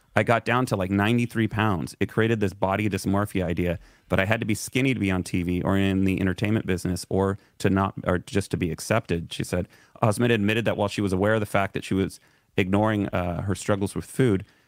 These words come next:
she was still setting unrealistic expectations for herself, uh, with it came,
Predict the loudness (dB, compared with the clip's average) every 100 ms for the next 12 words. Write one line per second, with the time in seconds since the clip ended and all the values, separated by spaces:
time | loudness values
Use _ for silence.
0 | _ -2 0 0 0 0 2 -2 -2 0
1 | 0 0 0 2 2 0 -2 -4 -6 -6
2 | -2 0 0 -2 -2 -4 -2 -2 -2 -6
3 | _ _ _ _ -4 -2 0 0 0 -2
4 | -4 _ _ 0 2 0